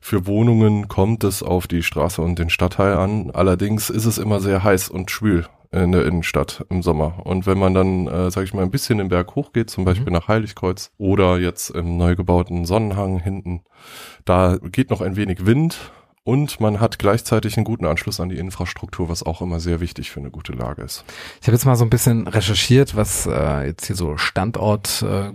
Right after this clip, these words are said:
Speaker 2: Gutachten anbetrifft. Und da hat, äh, die Seite Exporo als Top-Wohnanlagen ausgewiesen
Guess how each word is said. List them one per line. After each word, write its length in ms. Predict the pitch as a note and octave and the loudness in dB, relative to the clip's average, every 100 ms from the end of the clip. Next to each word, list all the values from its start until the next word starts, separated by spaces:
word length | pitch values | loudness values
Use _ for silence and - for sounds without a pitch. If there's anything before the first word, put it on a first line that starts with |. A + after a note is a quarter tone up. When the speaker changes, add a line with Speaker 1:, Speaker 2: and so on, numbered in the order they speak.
| - | -4
Speaker 2:
Gutachten 640 | B2 - A2+ A2 - A2+ | -4 2 2 2 2 -2
anbetrifft. 760 | - G#2+ A2 A#2 - B2 - - | 0 0 0 0 2 2 2 -6
Und 200 | G2 F#2+ | -2 2
da 100 | F#2+ | 2
hat, 280 | F#2+ - F#2+ | 2 -2 -2
äh, 220 | E2+ F2 | 0 0
die 100 | F2+ | 0
Seite 300 | E2+ F2+ - | 2 2 0
Exporo 880 | - - - - C#3+ G#2+ F#2+ D#3 F3+ - _ _ | -4 -8 -2 2 2 2 2 2 0 -4 _ _
als 360 | D#2+ D#2 F#2 - | 0 0 0 -2
Top-Wohnanlagen 1160 | - - - G2+ G2+ C#3 - G#2 F#2+ F#2+ G#2 F#2+ | -2 -4 -4 -4 0 0 2 0 2 2 0 -4
ausgewiesen 1040 | - A#2+ - B2 G#2+ A2 A2 G#2+ A2 - | -4 -4 0 0 2 2 4 4 2 -2